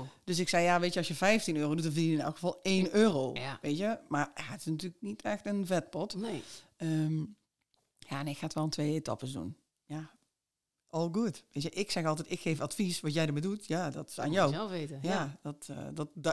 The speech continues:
Speaker 1: da-, ja, ik kan het niet voor je doen.
Speaker 2: Nee.
Speaker 1: Zou ik soms wel leuk vinden, maar dat kan niet.
Speaker 2: Ja.
Speaker 1: <laughs> Hey, en, ehm,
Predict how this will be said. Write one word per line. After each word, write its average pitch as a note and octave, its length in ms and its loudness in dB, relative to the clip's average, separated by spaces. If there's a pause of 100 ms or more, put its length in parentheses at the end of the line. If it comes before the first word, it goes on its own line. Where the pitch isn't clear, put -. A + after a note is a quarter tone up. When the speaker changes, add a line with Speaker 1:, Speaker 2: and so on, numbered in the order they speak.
Speaker 1:
da-, D#3+ 180 4
ja, D#3+ 220 4
ik - 120 -2
kan D#3+ 160 4
het D3 100 0
niet F3 140 0
voor A3 240 2
je F3 60 4
doen. C#3 240 -2 (140)
Speaker 2:
Nee. D#3 260 -4
Speaker 1:
Zou - 160 -8
ik C#3 80 -12
soms C#3+ 260 -8
wel C3 80 -6
leuk A#2 220 -8
vinden, C3+ 200 -10
maar D#3+ 140 -14 (180)
dat C#3+ 160 -16
kan - 120 -20 (100)
niet. D#3 160 -4
Speaker 2:
Ja. - 120 -6 (420)
Speaker 1:
<laughs> - 0 - (640)
Hey, A#3+ 220 4
en, B3+ 240 6
ehm, B3 180 4